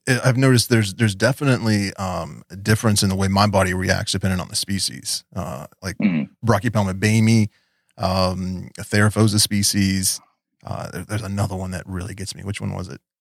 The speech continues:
Speaker 1: Uh, oh, uh, Losiodora periabana and Acanthoscurria geniculata. Like, like, those species
Speaker 2: Mm-hmm.
Speaker 1: are the ones I'm the most careful around, because there may be other species that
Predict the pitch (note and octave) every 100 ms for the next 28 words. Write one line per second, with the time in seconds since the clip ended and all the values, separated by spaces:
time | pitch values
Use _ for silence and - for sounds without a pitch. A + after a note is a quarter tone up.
0 | - A#2 - A#2 G#2+ G2+ G2 F#2 G2+ A2
1 | B2 G#2+ G#2+ G2+ G#2+ G#2+ F#2+ F#2+ A2 A#2
2 | A#2 G2 F#2 - G#2 F#2+ - G2 F#2 F#2
3 | F#2 F2 - - - - - - F2+ -
4 | _ _ G#2 G2 C3+ C#3 B2 G#2+ - F#2+
5 | E2+ - G2 F#2 F#2 F#2+ G2+ G2 G2+ G2
6 | A2 C3 - B2 G#2+ F2 C#2 - - -
7 | - G2+ G2+ F#2+ F#2+ - _ _ - C#3
8 | D3 E3+ A#2+ C#3 B2 G#2 G2 F#2+ F2+ F#2+
9 | G2 F2+